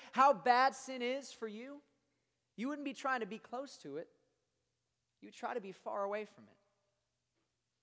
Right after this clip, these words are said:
Because sin will ruin your life. See, sin, sin is like a knife in your carry-on bag. And you may not realize it,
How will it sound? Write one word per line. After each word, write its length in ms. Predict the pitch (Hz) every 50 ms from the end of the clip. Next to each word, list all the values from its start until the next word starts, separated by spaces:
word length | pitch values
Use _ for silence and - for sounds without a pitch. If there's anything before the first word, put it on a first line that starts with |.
| _ _ _ _ _ _ _ _ _ _ _ _ _ _
Because 240 | - 175 - 208 175
sin 400 | - - - 247 247 254 247 214
will 140 | 185 180 165
ruin 500 | 156 190 208 226 220 202 185 170 165 165 _ _ _ _ _ _ _ _ _ _ _ _ _ _ _ _ _ _ _ _ _ _ -
your 120 | 165 165
life. 240 | 180 190 180 123 - - - - _ _ _ _
See, 180 | - - 196 190
sin, 480 | - - - - 202 208 233 247 254 254 _ _ _ _ _ _ _ _ _ _ _ _ _ _ _ _ - - _ _ _ _ _ _ _ _ _ _ _ _ _ _ _ _ _ _ _ _
sin 340 | - - - - 214 233 254
is 160 | 277 247 180
like 220 | 196 202 202 190 -
a 80 | 185
knife 400 | 165 151 151 151 175 202 220 214 - - - _ _
in 140 | - 165 165
your 100 | 156 151
carry-on 520 | - - - 170 156 139 127 117 110 110
bag. 260 | 107 110 107 107 110 107 _ _ _ _ _ _ _ _ _ _ _ _ _ _ _ _ _ _ _ _ _ _ _ _ _ _ _ _ _ _ -
And 140 | 196 214 226
you 60 | 226
may 180 | 220 254 269
not 220 | 269 269 262 254 233
realize 420 | 247 262 262 240 208 196 185 -
it, 160 | 175 180 -